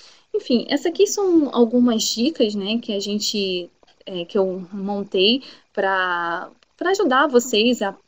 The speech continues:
terem algumas ideias de como vocês podem tornar o empreendimento de vocês mais criativos e contribuir de uma forma geral pra deixar a cidade mais criativa. É um tema, né, que com pouco tempo, né, com meia hora, a gente não consegue, é, destrinchar ele todo,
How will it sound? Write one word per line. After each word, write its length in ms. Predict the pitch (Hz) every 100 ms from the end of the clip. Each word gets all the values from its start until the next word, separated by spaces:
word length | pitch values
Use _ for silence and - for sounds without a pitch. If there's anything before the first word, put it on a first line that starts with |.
| _
terem 220 | 233 208
algumas 320 | 220 226 226 220
ideias 360 | 190 190 233
de 100 | 233
como 280 | 240 254 302
vocês 360 | 294 285 247 240
podem 300 | 226 214 233
tornar 540 | 262 254 214 214 311 - - _ _
o 60 | 226
empreendimento 520 | 233 220 214 208 208
de 120 | 202
vocês 340 | 202 - 190
mais 160 | 196 185
criativos 640 | - 190 180 269 330 311
e 60 | 302
contribuir 580 | - 311 320 294 285 262
de 80 | 269
uma 160 | 262
forma 260 | 240 233 240
geral 300 | 233 226 262
pra 140 | 302
deixar 340 | 320 330 - 285
a 60 |
cidade 360 | - 262 254 262
mais 200 | 262 262
criativa. 520 | 285 302 - 208 185 185 - - - _
É 80 | 277
um 140 | 339
tema, 380 | 330 285 311 240
né, 120 | 233
que 120 | 240
com 160 | - 240
pouco 280 | 240 240 233
tempo, 380 | 220 233 254
né, 160 | 208 202
com 100 | 233
meia 300 | 214 214 208
hora, 240 | 190 214
a 60 | 220
gente 240 | 214 214
não 100 | 214
consegue, 640 | 208 208 208 214 196 196 - - - _
é, 140 | 196
destrinchar 800 | 185 214 - 226 226 - 202 233
ele 180 | 220 196
todo, 460 | 202 202 208 254